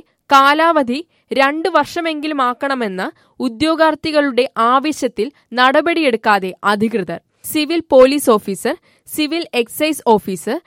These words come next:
ഫയർഫോഴ്സ് തുടങ്ങിയ റാങ്ക് പട്ടികകളുടെ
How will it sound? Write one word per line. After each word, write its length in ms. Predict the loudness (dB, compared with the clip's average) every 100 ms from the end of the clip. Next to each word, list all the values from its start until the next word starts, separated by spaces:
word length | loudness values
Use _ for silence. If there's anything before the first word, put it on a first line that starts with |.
| _ _ 2
ഫയർഫോഴ്സ് 600 | 4 6 2 -2 -4 -6 -4
തുടങ്ങിയ 380 | 2 2 2 0
റാങ്ക് 380 | 2 2 0 -4
പട്ടികകളുടെ 840 | -4 -2 0 2 2 2 -2 -6